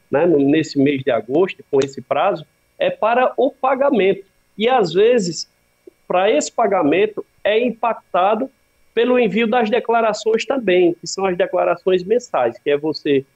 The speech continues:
fazer uma pequena declaração, uma pequena informação para retirar esse documento de arrecadação.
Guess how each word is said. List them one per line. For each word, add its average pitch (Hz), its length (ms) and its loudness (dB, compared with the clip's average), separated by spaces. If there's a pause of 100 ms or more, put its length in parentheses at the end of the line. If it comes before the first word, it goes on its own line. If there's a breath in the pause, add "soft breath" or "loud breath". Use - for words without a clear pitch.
(260)
fazer 151 300 0
uma 156 160 0
pequena 254 520 -2
declaração, 185 680 0
uma 180 100 2
pequena 226 400 -6
informação 208 580 -2
para 233 160 -2
retirar 202 600 -2 (640)
esse 180 340 0
documento 185 720 0
de 160 320 -6 (240)
arrecadação. 180 880 -2